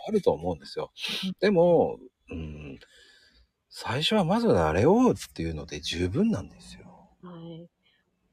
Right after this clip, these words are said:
Speaker 2: 本当に慣れなんだろうなと思うけど、
Speaker 1: うん。
Speaker 2: あんまり、あの、いろんなこと聞かれるのも嫌やなって思ったり。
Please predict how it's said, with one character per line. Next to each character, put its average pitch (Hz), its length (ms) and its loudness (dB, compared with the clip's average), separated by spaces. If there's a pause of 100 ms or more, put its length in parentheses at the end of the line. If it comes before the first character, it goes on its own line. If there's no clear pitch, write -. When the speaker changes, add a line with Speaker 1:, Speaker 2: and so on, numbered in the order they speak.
(200)
Speaker 2:
本 277 100 -20 (100)
当 220 60 -8
に 180 240 -4 (220)
慣 175 100 0
れ 170 120 2
な 160 120 -6
ん 156 60 -8
だ 151 100 -4
ろ 151 160 -4
う 151 40 -10
な 233 220 4
と 233 160 8
思 202 160 6
う 196 60 -4
け 277 100 2
ど、 - 100 8
Speaker 1:
う - 20 6
ん。 - 100 2
Speaker 2:
あ - 40 6
ん 440 160 -2
ま 302 120 2
り、 294 100 -2 (400)
あ 233 60 8
の、 214 180 6 (180)
い - 60 4
ろ 277 120 12
ん - 20 10
な 302 80 6
こ 415 80 8
と 415 100 4
聞 - 120 -4
か 392 120 12
れ 440 100 12
る 392 80 10
の 226 100 10
も 208 100 10
嫌 220 180 12
や - 160 4
な 240 80 6
っ - 40 -16 (160)
て 285 140 10
思 - 100 4
っ 233 100 -2
た - 180 -6
り。 - 160 0